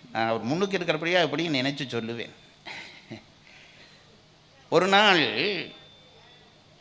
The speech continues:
நாரதர் மகாவிஷ்ணுவோடு ஒரு குளத்தங்கரையிலே நின்றார். நாரதர் மகாவிஷ்ணுவோடு குளத்தங்கரையிலே நின்றார். அவர் நாராயணா, நாராயணா என்று சொல்றவர். ஆகவே அவர் பக்கத்திலே நின்று கொண்டிருந்தார்.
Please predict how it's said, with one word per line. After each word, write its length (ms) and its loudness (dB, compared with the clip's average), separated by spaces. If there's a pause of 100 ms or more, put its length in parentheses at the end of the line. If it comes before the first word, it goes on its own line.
(140)
நாரதர் 840 6
மகாவிஷ்ணுவோடு 960 4
ஒரு 220 2
குளத்தங்கரையிலே 720 2
நின்றார். 540 -6 (1700)
நாரதர் 480 6
மகாவிஷ்ணுவோடு 800 4
குளத்தங்கரையிலே 580 0
நின்றார். 580 -4
அவர் 180 0
நாராயணா, 580 6
நாராயணா 540 2
என்று 180 -2
சொல்றவர். 520 -4
ஆகவே 320 0
அவர் 240 0
பக்கத்திலே 440 -4
நின்று 320 -8
கொண்டிருந்தார். 840 -4